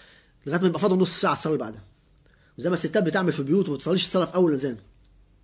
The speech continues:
و-، والرسول صلى الله عليه وسلم قال: "من، من سمع النداء في المسجد". طبعًا الكلام ده للرجال، المرأة ملهاش،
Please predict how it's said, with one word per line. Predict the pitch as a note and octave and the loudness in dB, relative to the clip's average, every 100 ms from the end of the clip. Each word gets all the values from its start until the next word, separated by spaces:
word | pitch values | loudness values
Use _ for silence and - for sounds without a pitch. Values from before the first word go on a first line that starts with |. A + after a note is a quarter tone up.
| _ _ _ _ _ _ _ _ _ _ _ _ _ _ _ _ _ _ _ _ _ _ - | _ _ _ _ _ _ _ _ _ _ _ _ _ _ _ _ _ _ _ _ _ _ -14
و-، | C3 E3+ F3 | -8 -4 -2
والرسول | A3+ D4+ | -2 -2
صلى | - | -2
الله | E4 | -2
عليه | E4+ | -4
وسلم | D4+ D#4 | -4 -6
قال: | A3 - | -8 -6
"من، | A3+ D#3 | -4 0
من | |
سمع | C#3+ G3 G#3 | 2 0 0
النداء | E3 D3+ D#3+ - - _ _ _ | -2 0 0 -2 -10 _ _ _
في | |
المسجد". | C3 E3+ C#3+ A2 - _ _ _ - | -4 -2 -2 -8 -12 _ _ _ -6
طبعًا | E3 | -4
الكلام | D3+ F#3 | 0 0
ده | F3 | 2
للرجال، | D#3+ C#3+ C#3+ D3+ | 2 0 0 0
المرأة | B2 E3 | 0 -4
ملهاش، | C3+ C#3 D3+ - - | -4 -2 0 -2 -4